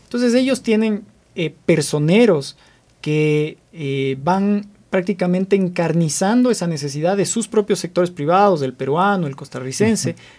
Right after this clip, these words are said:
Speaker 1: para ir abriendo eso, y eso ha ido desplazando la posibilidad de que productos ecuatorianos puedan insertarse.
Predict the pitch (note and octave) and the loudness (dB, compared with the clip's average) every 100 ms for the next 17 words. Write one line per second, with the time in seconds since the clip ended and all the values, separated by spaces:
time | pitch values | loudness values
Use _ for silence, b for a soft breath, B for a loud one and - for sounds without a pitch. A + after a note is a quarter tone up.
0 | _ D#3 D#3 G3 A#3+ G3+ F3 B3 D4 A3+ | _ -2 4 6 6 4 4 4 4 2
1 | E3 E3 G3+ F#3+ F#3+ A#3 A#3 G#3 G#3+ G3 | 2 2 -2 -2 0 0 0 0 2 0
2 | F3+ - D3 - F3 G3+ F#3 - C#3 C#3+ | -2 -4 -4 -2 0 2 2 0 -8 -6
3 | C#3 C#3+ D#3 E3+ D3+ - D#3+ D#3 D3+ D3+ | -6 -4 -2 -2 -4 -4 -4 0 -2 0
4 | E3 D3 C3+ C3 D3+ C3+ B2+ C3 B2+ B2+ | -4 -4 -6 -4 -6 -6 -8 -8 -8 -8
5 | - A3 - | -4 -4 -4